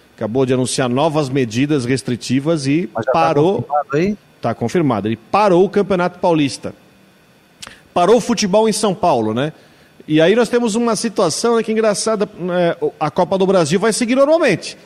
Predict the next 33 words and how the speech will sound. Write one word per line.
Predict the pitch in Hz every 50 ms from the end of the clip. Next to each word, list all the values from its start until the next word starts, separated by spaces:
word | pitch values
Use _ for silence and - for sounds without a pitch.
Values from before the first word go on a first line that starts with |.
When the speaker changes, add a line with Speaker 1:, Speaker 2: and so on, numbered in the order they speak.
| - - - - _
Speaker 1:
A | - 123
C | 123 - - 185
B | 165 135 139
F, | 131 135 156 220 240 - - 160
inclusive, | 143 120 147 143 127 113 165 180 175
que | -
você | - 170
falou | - - 143 127 139 160 170
dos | 147 135 131 113 -
clubes | - - 147 170 185 156 151 117 107
aí, | 120 123 156 196 214 202 156 - - - - - - - -
essa | 117 - - 139
carta | - - - 156 170 165 - 156
assinada | 131 - - - 127 135 156 147 143 135
pelo | - - 139 135 123
presidente | - 143 139 139 127 113 127 139 135 -
Batistotti, | 120 120 120 110 - - - - 151 180 202 - - - 107 - - - - - _ _ -
dessa | 117 127 135 143 135 - - 147 127
nova | 120 131 143 160 160 143 120 123 131 127 123 117 110 107 - - -
Associação | - 120 117 110 - - - 147 127 - 147
de | 143 131
Clubes | - - - - 175 196 208 160 160 127
Brasileiros, | 107 123 139 131 120 110 120 120 147 202 226 254 220 - -
ó, | 151 127 98 82 - - - - _ _
competições | - 147 131 - 151 147 131 - - - 143 175 214 202 -
vão | - 120 110 107 117 127 127
tocar, | 131 127 220 220 - 202 -
competições | - - 113 - 139 127 110 - - 135 135
nacionais | 120 127 - - 127 123
vão | 135 160
tocar. | - 156 - - 143
Ou | 147
seja, | 147 - 156 127 104 104